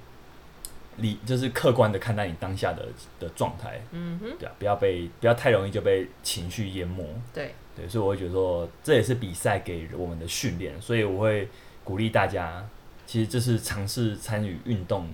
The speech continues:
Speaker 1: 的过程中，其实你都可以体会，多少体会到这个东西。
Speaker 2: 嗯哼。
Speaker 1: 只是比赛更激烈、更浓缩，嗯，所以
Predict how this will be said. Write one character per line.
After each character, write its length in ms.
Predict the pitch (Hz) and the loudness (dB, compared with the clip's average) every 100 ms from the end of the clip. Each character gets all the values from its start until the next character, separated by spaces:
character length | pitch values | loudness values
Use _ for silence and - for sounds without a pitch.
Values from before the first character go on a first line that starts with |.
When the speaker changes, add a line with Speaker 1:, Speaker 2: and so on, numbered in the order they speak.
| - | -10
Speaker 1:
的 60 | 113 | -4
过 180 | 120 92 | 0 0
程 100 | 87 | -2
中， 140 | 90 | -6
其 160 | 85 92 | -8 -8
实 100 | 98 | -8
你 100 | 85 | 2
都 160 | 107 | 2
可 120 | 101 90 | 2 0
以 60 | |
体 200 | 76 - 101 | -8 -12 -6
会， 140 | 98 90 - | -4 -2 0
多 120 | 131 | 0
少 200 | 120 95 | 2 2
体 120 | - | 0
会 120 | 87 | -2
到 100 | 92 | -2
这 80 | 90 | -2
个 60 | 85 | -6
东 120 | 69 82 | -8 -12
西。 160 | - 175 | -8 -6
Speaker 2:
嗯 220 | 170 170 | -4 -6
哼。 280 | 180 170 165 | -6 -8 -6
Speaker 1:
只 100 | 120 | 4
是 80 | 165 | 6
比 180 | 170 98 | 6 2
赛 220 | 85 113 | 4 6
更 220 | 113 107 | 6 4
激 240 | - - 90 | 4 0 -2
烈、 160 | 92 | -4
更 220 | 85 117 98 | 4 4 4
浓 200 | 85 85 | -2 -6
缩， 380 | - 80 82 117 - - - - - | -6 -6 -8 -12 -16 -20 -20 -16 -10
嗯， 200 | 80 85 | -8 -6
所 160 | 95 | -2
以 240 | 90 85 | -2 -2